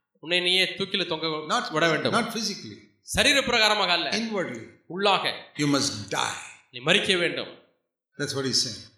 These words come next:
Speaker 1: அதான் அவர் சொல்லுகிறார்.
Speaker 2: That is the mark of humility.
Speaker 1: இதுதான் தாழ்மையின் அடையாளம்.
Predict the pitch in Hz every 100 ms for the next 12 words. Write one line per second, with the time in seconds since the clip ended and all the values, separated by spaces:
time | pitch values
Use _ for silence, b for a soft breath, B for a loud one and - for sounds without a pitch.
0 | - 139 151 131 135 123 98 95 - _
1 | _ _ _ _ 113 185 214 190 127 156
2 | 139 156 185 185 - 156 - - 147 151
3 | 147 127 - 104 165 226 214 202 - 185
4 | 202 196 160 160 151 113